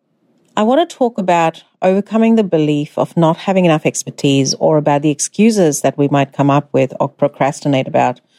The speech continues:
to talk ourselves out of taking action and following our dreams. And for the past thirteen years, I personally silenced that whisper in my ear to take action towards building this thing I'd imagined.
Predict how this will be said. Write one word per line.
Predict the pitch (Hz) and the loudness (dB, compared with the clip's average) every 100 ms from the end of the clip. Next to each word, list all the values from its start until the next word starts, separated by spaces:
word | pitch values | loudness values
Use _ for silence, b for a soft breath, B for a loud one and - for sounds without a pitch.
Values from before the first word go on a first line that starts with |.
| b b b | b b b
to | - | -6
talk | 202 208 220 | -2 -2 0
ourselves | 247 247 - 180 147 143 - | -2 -2 0 2 2 0 -6
out | - 135 | -2 -2
of | 151 | -2
taking | - 156 170 156 | -2 -2 0 0
action | 120 - - 135 131 | 0 -4 -4 -4 -2
and | 143 143 | -4 -2
following | 139 131 135 | 0 0 2
our | 135 | 0
dreams. | 123 113 - 147 - _ _ _ B B B B B | 0 -4 -4 -10 -12 _ _ _ B B B B B
And | 180 180 | -4 -2
for | 202 | -2
the | 202 | -2
past | 208 208 240 - | -2 -2 -2 -4
thirteen | - 202 196 190 175 | 0 0 2 0 2
years, | 151 143 123 123 | 2 2 0 0
I | 143 | -4
personally | _ 175 175 - 196 | _ -2 -2 -2 -2
silenced | - 156 139 143 | 0 0 0 -2
that | 139 - | -4 -2
whisper | 147 - 156 | -4 0 0
in | 156 | 2
my | 147 139 | 2 0
ear | - 139 | 0 -2
to | 135 | -2
take | - 156 135 - | -4 -4 -2 -4
action | 151 - - 127 | -6 -6 -4 -4
towards | 131 151 147 147 | -2 -2 -2 -2
building | 170 165 175 | -2 0 2
this | 190 196 | 0 -2
thing | - 143 131 | -2 0 0
I'd | - 139 | -2 -2
imagined. | 135 127 123 117 - | 0 0 0 -4 -6